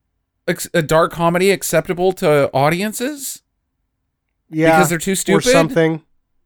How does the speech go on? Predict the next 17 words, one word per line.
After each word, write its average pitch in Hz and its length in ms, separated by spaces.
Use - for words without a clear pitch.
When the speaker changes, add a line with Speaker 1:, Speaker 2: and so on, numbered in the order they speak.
Speaker 2:
Yeah. 165 400
Speaker 1:
Okay. 156 480
Speaker 2:
And 160 180
because 143 400
it 127 160
doesn't 135 320
matter 135 320
with 127 240
or 131 100
without 117 400
this, 104 240
it's 98 160
still 120 300
just 104 260
sort 117 240
of, 95 380
bah. 131 440